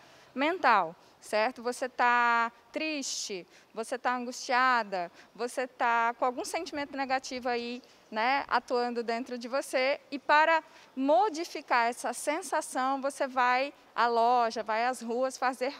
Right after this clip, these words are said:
compras. A compra, então, ela deixa de ter uma utilidade prática no seu cotidiano, né? Deixa de ser uma necessidade pra você viver bem, e sim algo que vai compensar, né, um problema mental,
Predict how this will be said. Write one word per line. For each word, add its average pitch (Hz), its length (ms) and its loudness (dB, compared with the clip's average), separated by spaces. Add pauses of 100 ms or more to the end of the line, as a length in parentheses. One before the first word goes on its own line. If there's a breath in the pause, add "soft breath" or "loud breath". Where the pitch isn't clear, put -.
compras. 202 540 -4 (260 loud breath)
A 262 80 4
compra, 339 320 0
então, 302 240 0
ela 294 140 2
deixa 302 260 -2
de 294 100 -8
ter 285 220 2
uma 302 220 2
utilidade 285 1080 0
prática 220 640 0
no 240 120 -8
seu 233 160 -4
cotidiano, 220 920 -4 (240 loud breath)
né? 220 160 -2 (160)
Deixa 339 340 2
de 285 80 -8
ser 269 220 -2
uma 254 160 -2
necessidade 254 800 -4
pra 240 140 -6
você 247 260 -6
viver 262 340 -4
bem, 240 300 -2 (240 loud breath)
e 339 80 -4
sim 320 460 -2 (320 loud breath)
algo 294 320 2
que 349 160 -6
vai 285 180 0
compensar, 339 1200 0 (360 loud breath)
né, 254 380 0 (140)
um 277 120 -4
problema 285 640 0
mental, 262 600 0